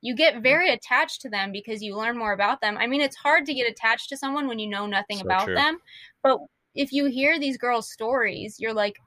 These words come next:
Speaker 1: "Wow, like, this is remarkable. She's so good. It's so cool." I wish they would do more of that.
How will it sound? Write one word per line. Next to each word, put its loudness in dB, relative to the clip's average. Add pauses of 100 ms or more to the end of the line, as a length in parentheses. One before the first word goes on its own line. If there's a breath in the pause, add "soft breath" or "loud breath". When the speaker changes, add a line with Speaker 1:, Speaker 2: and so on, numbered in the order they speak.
(280)
Speaker 1:
"Wow, 4
like, -2
this 0
is -6 (200)
remarkable. -2
She's -10
so 2
good. 4
It's -4
so 2
cool." 4 (300 loud breath)
I 2
wish 2
they 2
would 0
do -4
more 0
of -2
that. 2